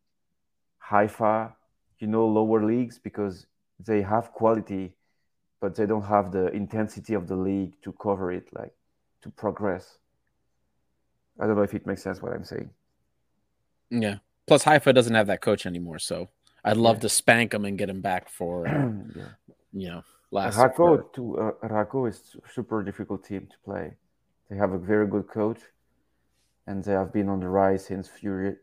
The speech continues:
Speaker 1: in, in the past few years. Was the mighty Stratos Varnas in defense. <laughs>
Speaker 2: It would be cool to see Tsimikas come back to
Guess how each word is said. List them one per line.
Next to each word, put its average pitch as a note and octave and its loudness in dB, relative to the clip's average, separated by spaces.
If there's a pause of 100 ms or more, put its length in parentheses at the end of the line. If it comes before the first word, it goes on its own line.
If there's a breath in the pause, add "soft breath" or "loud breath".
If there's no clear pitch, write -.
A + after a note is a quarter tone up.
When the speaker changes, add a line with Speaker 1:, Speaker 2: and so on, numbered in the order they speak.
(120)
Speaker 1:
in, G#2 -4
in G#2 -4
the - -4
past G2 -4
few G#2 -6
years. G#2 -2 (800)
Was F#2+ -10
the F#2+ -4
mighty F#2+ 0
Stratos F#2+ -6
Varnas G#2 -4
in G2+ -8
defense. G2+ -14 (840)
<laughs> - -12 (1400 loud breath)
Speaker 2:
It A#2+ 4
would B2 6
be G#2+ 0
cool G2 -2
to G#2 -6
see F#2+ -4
Tsimikas F#2 -6
come F2+ -8
back E2 -4
to E2 -8